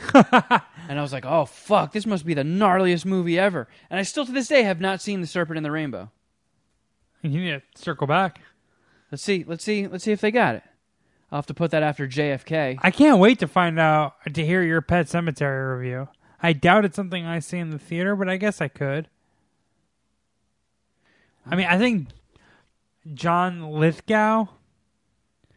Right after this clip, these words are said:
Speaker 1: is the perfect person to play the Fred Gwynn character,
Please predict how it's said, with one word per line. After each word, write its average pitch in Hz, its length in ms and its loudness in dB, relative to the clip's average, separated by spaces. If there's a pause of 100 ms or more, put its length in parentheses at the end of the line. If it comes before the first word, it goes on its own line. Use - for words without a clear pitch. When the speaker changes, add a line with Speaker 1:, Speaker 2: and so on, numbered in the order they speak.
(420)
Speaker 1:
is 151 180 -6
the 151 100 0
perfect 170 500 -4
person 151 420 -4
to 135 80 -6
play 139 540 -6 (440)
the 131 380 -8
Fred 135 400 -6
Gwynn 135 280 -6
character, 135 640 -10